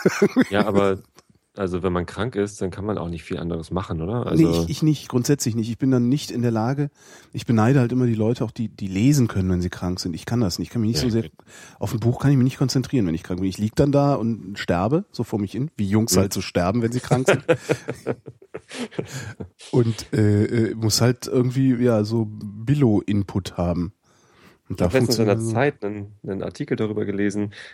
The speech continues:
Speaker 2: ähm, da haben irgendwelche Forscher untersucht, ähm, warum Männer eigentlich mehr leiden als Frauen.
Speaker 1: Mhm.
Speaker 2: Da gibt's ja immer so, ja, ja, weil Frauen ja eben auch Kinder kriegen können müssen und so, die sind einfach härter im Nehmen. Ähm, aber die haben rausgefunden, dass zumindest so Erkältungskrankheiten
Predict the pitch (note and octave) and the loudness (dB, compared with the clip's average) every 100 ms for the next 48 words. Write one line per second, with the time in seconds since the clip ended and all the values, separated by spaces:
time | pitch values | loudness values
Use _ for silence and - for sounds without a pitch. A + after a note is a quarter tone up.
0 | _ _ F#2+ F2+ F2+ F2+ F2+ F2 E2+ G2 | _ _ 2 4 4 2 -2 -4 -2 -2
1 | G2 F#2+ F2+ F2+ F#2 - G#2 A#2 A#2+ A2+ | 0 0 0 -4 -6 -2 0 2 2 2
2 | A2+ - F#2 F2 G2 C#3 - - - _ | 2 0 0 2 2 0 -2 -16 -20 _
3 | _ _ _ G2+ F2+ F2+ F2+ F#2 F#2 E2+ | _ _ _ 2 4 4 2 0 0 2
4 | G#2+ A2 F#2+ A2+ G#2+ E2+ G2 F#2+ G2 F#2 | 2 2 2 4 2 2 -2 -2 -2 -2
5 | F2+ F2 G2+ G2+ E2+ E2+ - E2+ F2+ B2+ | 2 2 2 2 -2 -4 -6 0 0 0
6 | F3+ - A2 G#2 D#2 E2+ - F2 E2+ E2 | -6 -2 2 2 0 -4 -6 -4 -2 2
7 | E2 E2 E2+ E2+ E2+ E2+ - E2+ E2+ E2+ | 2 4 4 2 2 0 0 0 2 2
8 | E2+ F2 E2+ G2+ G2+ F#2+ F#2+ F2+ F2+ F#2 | 0 -2 -2 0 0 0 -4 -4 -2 0
9 | F2+ F2+ F#2 F2 F2 E2+ E2 E2+ E2 E2 | 0 -2 -2 0 0 0 0 -2 0 -2
10 | E2+ E2+ F2+ A2+ A#2 - - - - _ | 0 2 4 2 0 -6 -12 -14 -16 _
11 | - F#2 F2 F2 F2 - - - - F#2 | -2 2 4 4 2 -4 -18 -10 -2 2
12 | G2 F#2 G#2+ A#2 - G#2+ G2+ F#2+ - G2 | 4 4 0 0 0 0 0 -6 -2 0
13 | A#2+ A#2 E2 F2 - B2+ C3+ G#2+ - F2 | 0 -2 -4 -4 0 0 0 -2 -4 -6
14 | E2+ E2+ E2+ A#2+ D3 | -4 -4 -2 -2 -4